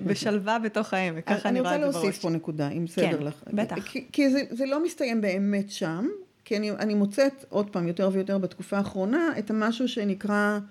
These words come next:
Speaker 1: נכונות, שזה כן מאמץ, זאת אומרת, לעשות משהו שלא נעים לי,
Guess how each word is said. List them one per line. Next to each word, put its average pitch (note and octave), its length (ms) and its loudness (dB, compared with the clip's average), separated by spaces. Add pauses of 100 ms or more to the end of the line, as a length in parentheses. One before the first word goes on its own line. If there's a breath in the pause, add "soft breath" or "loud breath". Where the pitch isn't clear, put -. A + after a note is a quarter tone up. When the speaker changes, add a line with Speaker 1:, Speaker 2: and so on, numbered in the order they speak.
(440 loud breath)
Speaker 1:
נכונות, G#3 640 2 (360)
שזה G3+ 340 0
כן C4 240 4
מאמץ, E3+ 640 0 (480)
זאת G3+ 140 -2
אומרת, G#3 280 2
לעשות A3 320 2
משהו B3+ 220 0
שלא G3 840 2
נעים G#3 440 2
לי, C4 160 0